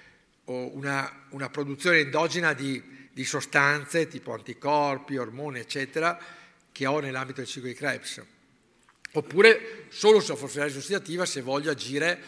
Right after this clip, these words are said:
sul rifornimento energetico. Ma in realtà le due cose sono connesse, quindi la cosa migliore è usare, lavorare su entrambi i processi, lavorare sul, sul ciclo di Krebs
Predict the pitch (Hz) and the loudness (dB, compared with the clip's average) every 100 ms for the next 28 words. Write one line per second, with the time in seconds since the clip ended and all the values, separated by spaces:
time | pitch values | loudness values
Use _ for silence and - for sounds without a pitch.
0 | - - _ _ - - 156 143 131 131 | -20 -20 _ _ -16 -8 -2 -2 -2 -6
1 | 131 127 131 131 123 120 127 107 - 123 | -10 -10 -10 -8 -8 -8 -8 -8 -12 -16
2 | - - - - 131 196 240 180 208 - | -18 -20 -20 -8 2 4 8 10 8 6
3 | - - - - 135 131 160 185 202 - | -6 -18 -20 -14 -10 -4 0 2 2 0
4 | 139 - 143 233 208 139 143 131 123 156 | -6 -8 -2 0 0 -4 -6 -6 -6 -4
5 | 202 233 151 180 139 113 160 160 127 - | -4 -4 0 2 2 2 2 2 0 -6
6 | - - _ _ _ _ - 117 - 143 | -20 -20 _ _ _ _ -18 -12 -10 -2
7 | 151 156 160 202 190 - 139 127 - 220 | 0 4 8 8 8 2 -4 -4 6 8
8 | 214 139 131 - 135 131 123 160 131 104 | 8 4 -6 -8 -8 -6 -4 -4 -4 -6
9 | 120 113 131 151 139 113 131 123 123 - | -10 -8 -2 -2 -2 -4 -8 -6 -6 -8
10 | - - - - - - 131 127 127 - | -18 -20 -20 -20 -20 -8 -4 -4 -4 -8
11 | - - - _ - - - 156 147 185 | -18 -20 -20 _ -20 -8 -4 -2 0 0
12 | 185 208 226 - 240 247 | 6 6 6 4 2 2